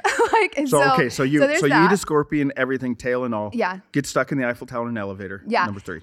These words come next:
Speaker 1: And number three, I taught English in South Korea for a little bit. And we were out on the beach and we just hear these sirens going off.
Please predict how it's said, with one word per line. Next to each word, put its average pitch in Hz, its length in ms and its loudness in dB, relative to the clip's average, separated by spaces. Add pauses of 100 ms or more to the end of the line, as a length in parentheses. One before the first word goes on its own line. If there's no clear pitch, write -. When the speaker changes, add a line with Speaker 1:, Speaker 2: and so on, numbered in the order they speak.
Speaker 1:
And 240 140 2
number 349 180 2
three, 269 300 -2 (120)
I 240 80 -2
taught 277 240 0
English 285 280 -4
in 302 80 0
South 254 240 -2
Korea 208 420 -4
for 214 160 -8
a 208 100 -8
little 202 200 -6
bit. 196 240 -4 (340)
And 220 360 0
we 240 180 -6
were 254 180 0
out 226 140 2
on 285 100 0
the 320 80 4
beach 247 500 -8 (140)
and 220 640 -2
we 233 320 -8
just 240 180 -6
hear 254 120 -4
these 277 200 -4
sirens 226 520 -4
going 185 280 -8
off. 165 380 -8